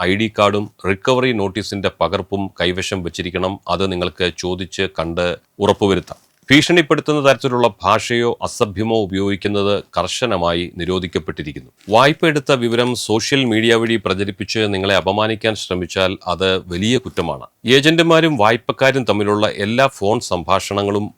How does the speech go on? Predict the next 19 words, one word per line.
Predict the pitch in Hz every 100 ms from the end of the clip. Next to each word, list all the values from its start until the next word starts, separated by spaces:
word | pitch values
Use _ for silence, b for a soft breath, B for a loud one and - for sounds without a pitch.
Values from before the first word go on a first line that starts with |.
| 85
ബാങ്ക് | 92 107 107 110 - 92
നിർബന്ധമായും | 95 117 104 87 82 82 87 87
റെക്കോർഡ് | 90 - 95 90
ചെയ്യണം. | 95 73 - _ - 123
സംഭാഷണം | 131 165 - 165 139
റെക്കോർഡ് | 98 143 151 123
ചെയ്യുന്നുണ്ട് | 110 127 135 110 117 139 139 104
എന്ന | 101 101 95
വിവരം | 101 104 - 87
നിങ്ങളെ | 90 98 101 - 85
അറിയിക്കുകയും | 101 113 107 123 110
വേണമെന്ന് | 82 82 82 80 80 -
പറയുന്നു. | 92 78 - _ -
ഭാവിയിൽ | 131 160 196 175 139
എന്തെങ്കിലും | 147 147 151 131
പരാതി | 110 117 117 104
ഉണ്ടായാൽ | 95 98 98 98 98
ഇത് | 104 95 90
വലിയ | 113